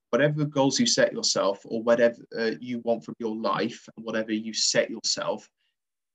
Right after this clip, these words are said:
I think that's up to you. And for me, the, the self-esteem is the biggest one, because if I want to, I don't know, get my podcast into the top twenty,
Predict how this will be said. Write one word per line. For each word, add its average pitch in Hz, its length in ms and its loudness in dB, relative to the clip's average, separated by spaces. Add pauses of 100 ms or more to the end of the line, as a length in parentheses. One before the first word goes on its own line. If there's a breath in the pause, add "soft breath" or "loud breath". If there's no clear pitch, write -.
(120)
I - 60 -6
think 160 260 -2
that's 135 300 0
up - 200 2
to 113 140 0
you. 113 540 2
And 107 420 0 (300)
for 120 140 -6
me, 131 400 0
the, 120 160 -12 (100)
the 113 80 -14
self-esteem 117 640 2
is 107 80 -4
the - 220 -4
biggest 107 260 -4
one, 107 160 0
because 104 400 -4 (580)
if 170 140 -2
I 170 140 6
want 156 340 2 (160)
to, 131 420 2 (920)
I 240 80 -6
don't 233 140 -8
know, - 260 -2 (600)
get 123 140 2
my 113 80 4
podcast 117 460 -2
into 113 120 -8
the - 80 -20
top - 220 -2
twenty, 104 540 -2